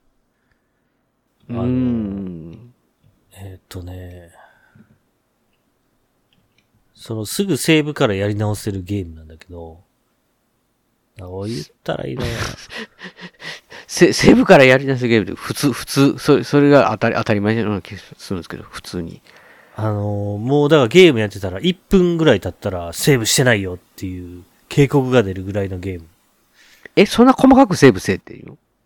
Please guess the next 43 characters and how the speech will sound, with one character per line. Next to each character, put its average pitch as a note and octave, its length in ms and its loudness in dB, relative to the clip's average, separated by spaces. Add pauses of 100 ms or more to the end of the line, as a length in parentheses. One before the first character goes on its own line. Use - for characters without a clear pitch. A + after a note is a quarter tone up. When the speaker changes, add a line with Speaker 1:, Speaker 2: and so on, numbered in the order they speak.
(1200)
Speaker 1:
だ B2+ 180 -4
か A2+ 80 -2
ら G#2 120 0
ね、 G2+ 380 -6
そ - 160 -10
の、 A#2 120 -4
Speaker 2:
ガ B3 160 8
ン C#4+ 40 2
マ D#4 60 -2
ン、 - 20 0
Speaker 1:
ト F3 80 2
ラ F#3 220 8
イ F3+ 40 8
ア F3+ 140 6
ン E3 40 0
ド D#3+ 100 6
エ D#3 120 8
ラ G#2 240 4
ー E2+ 60 -14
み - 60 -20
た - 120 -20
い - 20 -20
な。 - 60 -20
Speaker 2:
ガ - 40 -20
ン - 20 -20 (400)
マ C#3+ 60 0
ン。 E3 40 2
Speaker 1:
え？ G#3 120 -4 (520)
Speaker 2:
セ G#3+ 300 4
ー - 20 -6
ブ A#3 100 -6
劇 G#3 220 -4
の F2+ 100 -18
ゲ F2+ 80 -16
ー - 20 -16
ム - 60 -20
で - 40 -20
す - 60 -20
か、 - 60 -16
こ - 100 -20
れ - 60 -20
は？ - 80 -20 (1200)
Speaker 1:
あ、 - 240 -6